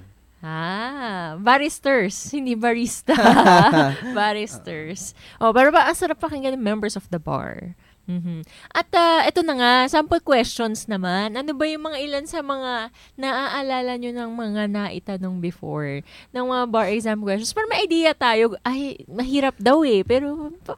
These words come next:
Speaker 1: parinig nga ng ilang mga tanong dyan. <laughs> Bato nga kayo ng ilang mga tanong. Sige,
Speaker 2: Ah.
Speaker 1: ah, Dan and Kiko.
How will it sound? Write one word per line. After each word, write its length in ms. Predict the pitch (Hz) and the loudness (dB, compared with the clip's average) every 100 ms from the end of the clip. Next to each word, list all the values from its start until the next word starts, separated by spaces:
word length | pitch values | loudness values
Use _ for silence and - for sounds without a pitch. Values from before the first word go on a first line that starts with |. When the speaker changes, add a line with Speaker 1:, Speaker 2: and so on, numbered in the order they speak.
| - | -4
Speaker 1:
parinig 380 | 381 403 415 403 | -2 0 0 -2
nga 160 | 415 427 | -2 -4
ng 120 | 392 | -4
ilang 160 | 381 349 | -4 -4
mga 200 | 339 302 | -2 0
tanong 300 | 294 202 185 170 | 2 2 2 2
dyan. 280 | 196 175 170 185 185 - | 2 2 0 -2 -8 -14
<laughs> 160 | - | -12
Bato 300 | 247 294 320 | -6 -4 -2
nga 160 | 311 294 | -2 -4
kayo 160 | 320 277 | -4 -6
ng 160 | 247 | -6
ilang 160 | 254 254 | -6 -6
mga 320 | 254 233 226 | -6 -6 -6
tanong. 240 | 185 165 | -6 -6
Sige, 480 | 196 233 202 185 165 107 92 - | -6 -8 -6 -6 -6 -10 -16 -14
Speaker 2:
Ah. 160 | 220 220 | -8 -6
Speaker 1:
ah, 40 | |
Dan 280 | 214 208 214 | -4 -4 -4
and 160 | 214 220 | -6 -8
Kiko. 320 | 208 190 165 | -12 -14 -18